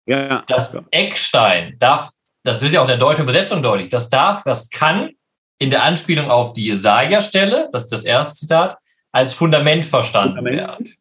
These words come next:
Speaker 1: genau.
Speaker 2: Aber im zweiten Teil,
Speaker 1: Ja.
Speaker 2: wenn es dann auf Psalm hundertachtzehn geht, da ist der Eckstein nicht der Fundamentstein, sondern das ist ganz wichtig, auch im Psalm hundertachtzehn,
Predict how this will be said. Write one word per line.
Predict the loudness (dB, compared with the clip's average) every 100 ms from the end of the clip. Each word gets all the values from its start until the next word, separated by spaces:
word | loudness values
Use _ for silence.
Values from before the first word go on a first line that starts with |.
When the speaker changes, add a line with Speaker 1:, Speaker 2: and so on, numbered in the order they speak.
| -8
Speaker 1:
genau. | -4 0
Speaker 2:
Aber | 2 2
im | 0
zweiten | 0 2 4 2 -4 -2
Teil, | 0 2 -2 -8 _ _ -20 _
Speaker 1:
Ja. | -2
Speaker 2:
wenn | 0
es | 0
dann | 2
auf | 0 0
Psalm | 0 2 4
hundertachtzehn | 2 2 0 -2 -4 -4
geht, | -2 -4 -6 -14 _ _ _ 0
da | 2
ist | 2 0
der | 2 2
Eckstein | -2 0 2 2
nicht | 0 0 -2
der |
Fundamentstein, | -2 -2 -2 0 -2 -2 -2 0
sondern | 0 0 0
das | 0
ist |
ganz | -2 -2
wichtig, | -4 -4 0
auch | 0
im | 0
Psalm | -2 0 2
hundertachtzehn, | 0 -2 -4 -8 -10